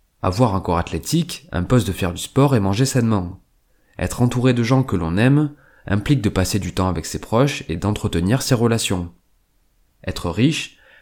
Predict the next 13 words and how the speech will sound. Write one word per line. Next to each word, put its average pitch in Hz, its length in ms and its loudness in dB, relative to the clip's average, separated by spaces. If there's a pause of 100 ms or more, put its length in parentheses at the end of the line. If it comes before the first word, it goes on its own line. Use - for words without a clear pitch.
(120)
nécessite 110 440 -2
de 92 100 -2
travailler, 90 640 0
savoir 90 340 -2
gérer 107 240 -2
son 104 200 -2
argent 87 320 0
et 127 80 4
investir. 107 640 -2 (560)
Bref, 101 500 0 (100)
un 92 100 -2
résultat 139 460 2
ambitieux 110 540 2